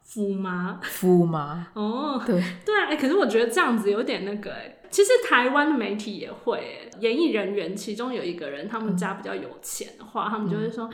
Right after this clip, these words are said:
Speaker 1: 呃，晋升豪门啊。
Speaker 2: 对，对，对，就
Speaker 1: 对。
Speaker 2: 类似讽刺啦，就讽刺他是可能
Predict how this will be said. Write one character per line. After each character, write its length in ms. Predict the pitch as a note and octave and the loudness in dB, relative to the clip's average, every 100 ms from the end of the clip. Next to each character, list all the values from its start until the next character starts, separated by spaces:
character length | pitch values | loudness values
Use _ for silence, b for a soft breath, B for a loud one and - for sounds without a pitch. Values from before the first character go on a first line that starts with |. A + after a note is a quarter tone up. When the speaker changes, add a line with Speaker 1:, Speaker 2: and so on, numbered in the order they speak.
| B B B B - | B B B B -8
Speaker 1:
呃， 160 | G#3 G3 | -6 -4
晋 280 | F4+ C4+ B3 | 0 0 0
升 280 | C4 B3 | 0 0
豪 280 | C#4+ G3 G3 | 0 0 2
门 420 | B3 A#3+ - F#3+ | 4 4 0 -4
啊。 240 | F#3+ F#3+ G3 | -4 2 10
Speaker 2:
对， 100 | G#3 | 10
对， 200 | G3+ F#3 | 12 8
对， 180 | G3 G#3 | 8 6
就 180 | A#3+ C4+ | 6 8
Speaker 1:
对。 60 | |
Speaker 2:
类 120 | B3+ | 8
似 200 | A#3+ A#3+ | 8 4
讽 460 | G#3+ - F#3+ D#3 D#3 | 0 2 2 2 -2
刺 380 | - G#3 F#3 - | -2 2 2 0
啦， 340 | - - F3+ - | -8 -12 -14 -2
就 160 | - D#4+ | 6 8
讽 240 | C4+ F3+ | 8 6
刺 140 | F#3 A#3 | 6 6
他 180 | A3 G#3+ | 8 6
是 300 | A3+ A3 F3+ | 6 2 2
可 280 | - F#3+ | 6 8
能 200 | E3 E3 | 8 6